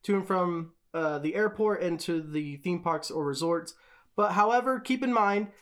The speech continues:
Disney has made a deal with, uh, a train company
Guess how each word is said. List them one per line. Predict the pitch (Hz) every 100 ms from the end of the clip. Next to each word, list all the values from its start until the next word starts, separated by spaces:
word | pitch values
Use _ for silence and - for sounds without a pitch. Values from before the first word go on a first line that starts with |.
| - _ _ -
Disney | 175 233 247
has | 220 214
made | 226 220
a | 175
deal | 202 208 196
with, | 190 - -
uh, | 190 175 160 143 - _ _ _ _ _ _ _ -
a | 214
train | 190 226 226 220
company | 226 214 214 220 220 214